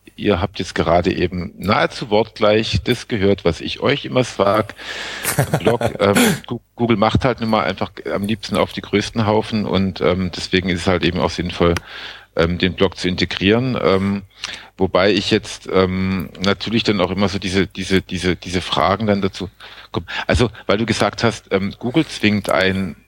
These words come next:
Speaker 1: zum Publisher zu werden. Ich sehe das tatsächlich ein Stück weit anders. Ähm, ich sehe das eher so, dass in dem Moment, wo du eine Webseite anfängst, ob das jetzt ein Shop ist oder eine reine Visitenkarte,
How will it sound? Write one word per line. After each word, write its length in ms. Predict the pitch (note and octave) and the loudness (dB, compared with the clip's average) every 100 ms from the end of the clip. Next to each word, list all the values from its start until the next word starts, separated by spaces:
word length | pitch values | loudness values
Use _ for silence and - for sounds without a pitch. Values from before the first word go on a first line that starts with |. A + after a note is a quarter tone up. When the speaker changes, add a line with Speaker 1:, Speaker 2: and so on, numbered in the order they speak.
| _ _ | _ _
Speaker 1:
zum 200 | - G#2 | -6 -2
Publisher 480 | G2+ - C3 B2+ - | -2 0 0 0 -2
zu 180 | F#2+ | -6
werden. 400 | E2+ F2 F2+ F#2 | 0 0 0 -4
Ich 140 | F2 - | -6 0
sehe 160 | G#2+ | 0
das 180 | A2+ - | 0 -4
tatsächlich 640 | - F#2+ - A#2 - C3+ - | -2 -4 -2 -2 0 -4 -4
ein 100 | G2 | -8
Stück 320 | F#2+ - A#2 G#2+ | -6 -6 -2 0
weit 280 | F#2 - | 0 0
anders. 500 | E2 A#2 F3+ G#3 - _ - - - - _ | -2 0 0 -2 -8 _ -18 -16 -16 -18 _
Ähm, 460 | - G#2+ A2+ G#2+ - | 0 2 2 -2 -4
ich 160 | - F#2+ | -6 0
sehe 160 | A#2 G#2+ | 0 0
das 160 | G2+ | -2
eher 240 | - F#2 F2 | 2 2 2
so, 260 | - G2 | -2 -2
dass 200 | C#3 C#3 | -2 -4
in 100 | F#2 | -4
dem 160 | F#2+ F#2+ | 0 2
Moment, 540 | A2 G#2 G2+ G#2 - - | 4 4 4 2 -4 -8
wo 140 | F#2+ G#2+ | -4 0
du 160 | G#2+ | 2
eine 220 | - F#2+ | 2 4
Webseite 520 | F#2 F#2 - F#2 F2 - | 2 2 0 2 2 0
anfängst, 560 | C3 - F#2 D#2+ - | -2 -2 -4 -4 -6
ob 120 | - - | -6 -6
das 120 | F2+ | -8
jetzt 200 | E2+ - | -8 -4
ein 60 | |
Shop 300 | D#2 C3+ D3 | 0 0 2
ist 220 | - G2 C2+ | 0 0 -2
oder 100 | F2 | 0
eine 180 | F2 | 0
reine 220 | - E2 E2 | 0 -2 -4
Visitenkarte, 800 | E2+ G#2 - - F2+ E2 D#2 | -6 -8 -6 -2 0 0 -2